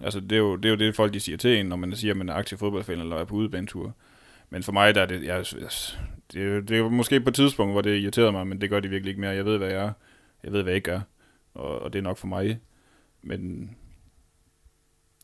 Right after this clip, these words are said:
og så, og så er det jo en anden ende af spektrummet, det er jo den her klaphatkultur der, øh, som, som også er der, øh, som man også godt kan blive sat i bås med.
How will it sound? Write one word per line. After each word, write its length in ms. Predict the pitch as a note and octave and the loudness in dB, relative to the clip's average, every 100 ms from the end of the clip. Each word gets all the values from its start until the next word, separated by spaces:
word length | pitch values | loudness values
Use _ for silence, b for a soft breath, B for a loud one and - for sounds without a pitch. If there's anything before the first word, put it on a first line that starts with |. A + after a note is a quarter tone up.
| - - | -20 -8
og 180 | - | -4
så, 200 | G#2+ A#2 F#2+ | 0 2 2
og 100 | A2 | 4
så 100 | B2 | 4
er 60 | |
det 80 | A#2 | 4
jo 20 | |
en 80 | G#2+ | 2
anden 180 | A#2+ C3 | 2 2
ende 260 | G#2+ A2 | 0 -2
af 80 | G2 | -4
spektrummet, 460 | - A2+ - G2 G2 | -2 -2 -2 -8 2
det 100 | A2+ | 4
er 60 | |
jo 60 | G2+ | 4
den 160 | F#2+ G2 | 0 -6
her 80 | |
klaphatkultur 720 | F#2+ G#2+ - - - F2+ - F2 | -4 -2 -2 -6 -12 -12 -6 -2
der, 180 | F#2 G2 A2+ - | -2 -4 -10 -14
øh, 280 | C2+ C2 - | -12 -10 -8
som, 300 | G2+ F2 B1+ | -6 -6 -8
som 160 | G#2 G2+ | -6 -4
også 200 | G#2+ F#2+ | -2 -2
er 40 | |
der, 140 | G2 G2+ - - | -4 -8 -12 -10
øh, 460 | - - C#2+ - - A#2+ - b b | -10 -10 -10 -12 -12 -14 -20 b b
som 120 | - | -8
man 80 | F#2+ | 2
også 120 | A2+ | 2
godt 120 | A2+ - | 2 -2
kan 100 | F2 | -4
blive 80 | |
sat 140 | - F2 | -4 -4
i 40 | |
bås 280 | F#2+ G2+ F#2+ | 0 0 0
med. 140 | F#2+ | -6